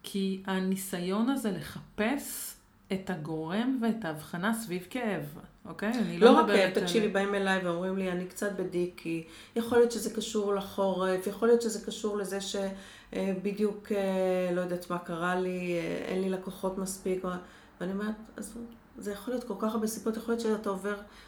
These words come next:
Speaker 2: או את עוברת בדרך כלל, שינויים הורמונליים שאת לא יכולה לראות אותם. אנחנו לא יודעים, בוא נראה מה איטיב איתך, בוא נראה למה את זקוקה כרגע." כאילו, באמת אנחנו לא יודעים, אבל אנחנו, מישהו חינך אותנו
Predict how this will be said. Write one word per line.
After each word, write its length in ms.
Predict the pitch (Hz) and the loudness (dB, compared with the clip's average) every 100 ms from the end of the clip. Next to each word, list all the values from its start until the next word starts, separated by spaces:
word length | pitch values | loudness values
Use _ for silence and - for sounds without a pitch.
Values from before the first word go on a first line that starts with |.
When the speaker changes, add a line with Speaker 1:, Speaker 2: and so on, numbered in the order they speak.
| - | -6
Speaker 2:
או 140 | - 190 | 0 0
את 100 | 190 | 0
עוברת 300 | 190 190 180 | 0 0 -2
בדרך 300 | 175 175 170 | 0 0 0
כלל, 140 | 175 | -4
שינויים 420 | 165 - 196 208 220 | -2 0 4 8 8
הורמונליים 680 | 208 196 185 180 170 165 | 8 6 6 6 6 2
שאת 360 | - 175 165 185 | 0 0 0 2
לא 60 | |
יכולה 220 | 190 196 185 | 2 4 6
לראות 240 | 170 170 | 6 4
אותם. 320 | 175 165 156 175 - - - - | 0 -2 -4 -6 -16 -20 -20 -20
אנחנו 160 | - 349 | -2 0
לא 40 | |
יודעים, 220 | 349 247 | 2 4
בוא 100 | 220 | 6
נראה 200 | 302 294 | 6 4
מה 140 | 254 247 | 2 0
איטיב 260 | 233 220 | 0 0
איתך, 360 | 214 214 185 185 | 0 0 -2 -2
בוא 120 | 185 | -2
נראה 260 | 190 185 185 185 - | 0 0 0 -2 -2
למה 240 | 175 180 | 0 0
את 80 | 175 | -2
זקוקה 320 | - - 175 165 | -6 -4 -2 -2
כרגע." 360 | 165 160 156 156 - - - - - - - | -2 0 0 -2 -4 -16 -20 -20 -20 -16 0
כאילו, 260 | 233 233 | 2 6
באמת 240 | 226 262 440 480 | 6 8 6 6
אנחנו 200 | 480 349 | 4 6
לא 60 | 220 | 6
יודעים, 280 | 190 175 180 | 6 4 2
אבל 240 | 175 185 | 2 2
אנחנו, 380 | 175 175 196 185 | 2 0 -2 -4
מישהו 380 | 190 220 - 427 | 2 2 4 2
חינך 380 | - 226 175 - | 4 4 4 0
אותנו 360 | 156 151 143 | -2 -2 -4